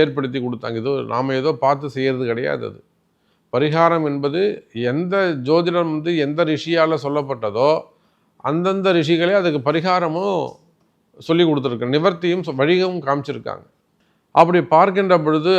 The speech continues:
அன்பு பக்தர்களே, இந்த குரு பகவான் பிப்ரவரி ஐந்தாம் தேதி வக்ர நிவர்த்தி அடைகிறார். அப்போ திருமணம் நின்னு போனது, தடைகள் ஏற்பட்டது, மெயினா பூமி சம்பந்தப்பட்ட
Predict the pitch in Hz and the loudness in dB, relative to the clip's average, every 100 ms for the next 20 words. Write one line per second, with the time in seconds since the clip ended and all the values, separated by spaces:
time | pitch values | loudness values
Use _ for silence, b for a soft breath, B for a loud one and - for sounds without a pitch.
0 | 147 156 175 175 143 135 170 147 156 185 | 4 2 2 2 2 0 0 2 2 0
1 | 180 151 131 139 165 160 143 143 160 - | 0 -2 0 0 0 -2 -2 -2 -4 -6
2 | _ _ _ _ - 147 156 185 170 156 | _ _ _ _ -10 -8 -2 0 0 -2
3 | 147 - 127 160 165 165 156 147 143 139 | -4 -6 -4 -2 2 0 0 -6 -6 -4
4 | 180 - _ - 117 139 170 175 156 143 | -8 -10 _ -6 -2 -2 -2 -2 -2 -2
5 | 143 131 160 196 120 123 107 104 101 98 | -2 -4 -8 -6 -4 -2 -2 -4 -2 -4
6 | - _ _ _ _ _ _ - 143 151 | -10 _ _ _ _ _ _ 0 2 4
7 | 143 131 - _ _ _ - 165 175 165 | 4 2 -2 _ _ _ 0 4 4 4
8 | 156 147 143 143 131 123 120 127 135 - | 2 2 0 0 0 0 0 0 -2 -6
9 | _ _ _ _ _ - 135 160 156 165 | _ _ _ _ _ 0 2 4 2 2
10 | 143 131 135 120 120 117 139 143 - - | 2 -2 -4 -8 -4 -2 0 -2 -6 -20
11 | _ _ _ _ - 147 170 185 180 147 | _ _ _ _ -2 0 2 4 4 2
12 | 113 - _ _ - 135 165 196 196 196 | 0 -12 _ _ -4 2 4 4 2 -2
13 | 151 170 165 165 165 151 151 | 0 -2 -2 -2 -2 -4 -6